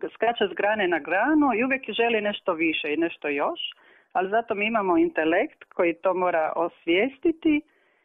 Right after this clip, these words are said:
i promišljati što u stvari i kako postupati i, da, i sebe u stvari na neki način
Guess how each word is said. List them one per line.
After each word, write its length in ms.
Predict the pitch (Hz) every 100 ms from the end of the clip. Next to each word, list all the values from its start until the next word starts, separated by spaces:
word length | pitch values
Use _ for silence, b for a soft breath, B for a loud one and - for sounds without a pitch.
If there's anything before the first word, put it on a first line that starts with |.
| _ _
i 180 | - 220
promišljati 880 | 214 208 208 262 349 - 254 247 220
što 280 | - - 330
u 80 | 339
stvari 800 | - - 254 247 226 208 190 180 - _ _ _ _
i 80 | 180
kako 380 | - - - 196
postupati 880 | - 170 - 175 160 156 147 - 151 147 156
i, 420 | 160 156 156 151 156 - _ _ _ - - - _ - - -
da, 340 | 214 233 170 -
i 100 | 208
sebe 280 | - 302 247
u 60 |
stvari 300 | 226 262 247
na 120 | 208
neki 260 | 202 220 -
način 440 | 196 208 185 170